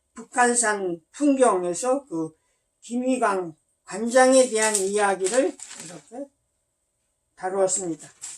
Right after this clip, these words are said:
세계일보는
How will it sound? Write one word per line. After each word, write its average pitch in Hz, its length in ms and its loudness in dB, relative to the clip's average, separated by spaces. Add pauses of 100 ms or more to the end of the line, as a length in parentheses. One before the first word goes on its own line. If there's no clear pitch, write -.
(1500)
세계일보는 262 1000 4